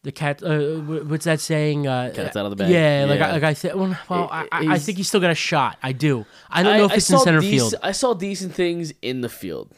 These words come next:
Speaker 2: Not great.
Speaker 1: No.
Speaker 2: Decent.
Speaker 1: But I,
Speaker 2: But at the plate, he's terrible.
Speaker 1: I don't think, I don't think he's a center fielder. I think, I think he's a left fielder, but he has to be better with the bat if he's gonna play in left field. He's gotta be a better hitter than
Speaker 2: Right.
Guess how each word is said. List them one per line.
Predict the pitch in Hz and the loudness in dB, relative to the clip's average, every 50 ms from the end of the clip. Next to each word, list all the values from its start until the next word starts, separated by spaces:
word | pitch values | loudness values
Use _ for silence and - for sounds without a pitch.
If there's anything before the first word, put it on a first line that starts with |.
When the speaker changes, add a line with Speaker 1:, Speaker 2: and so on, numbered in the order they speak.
| _ _ | _ _
Speaker 2:
Not | - 151 185 208 247 233 | -6 -4 -2 -2 -2 -2
great. | - 196 190 180 165 160 151 147 - _ _ _ - 185 | -2 -2 0 2 2 2 0 -2 -4 _ _ _ -10 -2
Speaker 1:
No. | 202 220 156 127 | 0 0 2 2
Speaker 2:
Decent. | 120 156 147 - - 113 92 - - _ _ _ | 2 0 0 -2 -4 -6 -8 -10 -14 _ _ _
Speaker 1:
But | - 170 185 | -2 0 0
I, | - - - - | 0 -2 -2 0
Speaker 2:
But | 175 175 | 0 2
at | 175 175 175 | 2 2 0
the | 175 | -2
plate, | 143 - - 160 139 123 107 | -4 -2 0 2 2 2 0
he's | 101 101 - - | -2 -6 -8 -8
terrible. | 104 95 82 67 - | -8 -8 -6 -4 -2
Speaker 1:
I | 156 165 | 0 2
don't | 180 208 202 160 | 2 2 0 -2
think, | - - 185 185 160 - | -2 0 0 0 0 0
I | 151 160 | 0 0
don't | 190 190 | 0 0
think | - 196 180 - | -2 -6 -6 -6
he's | 170 160 151 | -6 -4 -4
a | 143 | -4
center | - - 151 143 131 | -4 -4 -4 -4 -4
fielder. | - - 135 135 135 151 156 147 - _ _ _ _ _ _ _ _ _ | -4 -4 -4 -2 -2 -2 -2 -2 -4 _ _ _ _ _ _ _ _ _
I | 151 151 | 0 0
think, | 156 147 185 185 160 - - _ | 2 2 0 -2 -2 -6 -12 _
I | - 160 165 | -4 -2 0
think | 175 208 202 | 0 0 0
he's | 180 208 202 175 151 - _ _ - | -2 -2 -4 -4 -6 -8 _ _ -4
a | 147 | -2
left | 143 135 139 151 151 - | -2 0 0 0 0 0
fielder, | - 208 208 214 202 247 240 214 - _ _ _ _ _ _ _ _ _ _ - | 0 0 0 2 2 0 0 -2 -4 _ _ _ _ _ _ _ _ _ _ -2
but | 190 180 175 - | -2 -2 -2 -4
he | - 165 170 | -4 -6 -2
has | 160 175 175 - - | -2 -2 -2 -2 -2
to | 170 | -4
be | 170 160 | -4 -2
better | 139 160 156 156 | -2 -2 -2 -2
with | 147 143 143 - | -4 -6 -6 -8
the | 139 | -10
bat | 120 - - 156 147 143 - | -6 -2 0 0 0 0 -2
if | 143 135 - | -6 -6 -6
he's | 147 135 | -4 -4
gonna | 123 143 139 | -4 -4 -6
play | - - 139 | -4 -4 -4
in | 131 127 | -4 -4
left | 131 131 131 - | -4 -6 -6 -6
field. | 147 135 | -6 -6
He's | 131 | -2
gotta | 151 175 185 | 0 2 2
be | 180 | 2
a | 160 | 2
better | 135 160 151 147 | 2 0 -2 -2
hitter | 123 - 165 151 147 | -2 -2 -2 0 0
than | 131 139 131 | 0 0 0
Speaker 2:
Right. | 123 120 104 - | 2 0 0 0